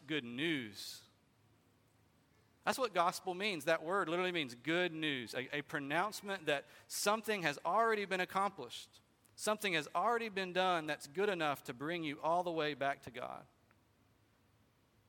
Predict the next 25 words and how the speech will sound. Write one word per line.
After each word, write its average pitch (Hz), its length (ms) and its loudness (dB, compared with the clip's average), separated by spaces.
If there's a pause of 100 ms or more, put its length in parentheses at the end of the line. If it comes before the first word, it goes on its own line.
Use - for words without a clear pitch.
If 147 80 -4
there's 180 200 2
a 160 40 2
ladder 170 400 2
to 190 100 -2
heaven, 196 300 0
it's 170 160 -6
not 185 240 2
one 185 240 2
going 185 300 2
up 196 180 4
that 160 160 -8
you 190 80 -4
have 175 180 0
to 160 60 -8
climb. 131 440 -2 (1200)
It's - 160 -4
not 196 260 4
one 196 200 0
going 180 280 2
up 190 140 2
that - 200 -6
you 196 80 0
have 180 160 2
to, 165 180 -2